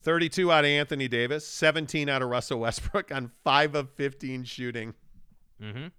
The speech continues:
Speaker 2: I mean, uh, he's, he's a terrible shooter, and, and I don't understand
Speaker 1: He
Speaker 2: why.
Speaker 1: sucks so bad.
Speaker 2: He's, uh,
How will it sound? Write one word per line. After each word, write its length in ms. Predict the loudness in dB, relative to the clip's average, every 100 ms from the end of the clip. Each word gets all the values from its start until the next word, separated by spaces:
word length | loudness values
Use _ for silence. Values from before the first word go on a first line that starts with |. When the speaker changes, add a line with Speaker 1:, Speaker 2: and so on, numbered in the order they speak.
| _ _ -20 -18 -4
Speaker 2:
I 100 | -2
mean, 180 | -2 -2
uh, 40 |
he's, 260 | -2 -4 0
he's 300 | 2 2 -4
a 40 |
terrible 440 | -6 -4 -2 -4 -8
shooter, 420 | -8 -10 -10 -10
and, 160 | -8 -6
and 200 | -4 -4
I 120 | -2
don't 160 | -2 -2
understand 500 | -4 -6 -6 -6 -2
Speaker 1:
He 60 |
Speaker 2:
why. 320 | 2 2 2 4
Speaker 1:
sucks 300 | 4 4 0
so 280 | -2 0 2
bad. 400 | 2 4 2 0
Speaker 2:
He's, 240 | -4 -4
uh, 220 | -10 -12